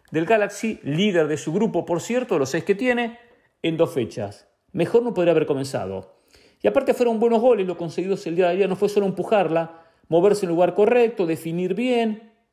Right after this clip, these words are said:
Eh, una por debajo de las piernas del portero, una aparece bien en el segundo palo, lo cual hizo el trabajo correcto. Le empieza a generar un problema.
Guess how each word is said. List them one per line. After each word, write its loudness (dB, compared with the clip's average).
Eh, -4
una 2
por 2
debajo 2
de 2
las 0
piernas 0
del 0
portero, 0
una 0
aparece -2
bien 2
en -2
el -4
segundo 0
palo, 0
lo -4
cual 0
hizo -2
el 2
trabajo 0
correcto. -6
Le -6
empieza -4
a -4
generar -4
un -4
problema. -6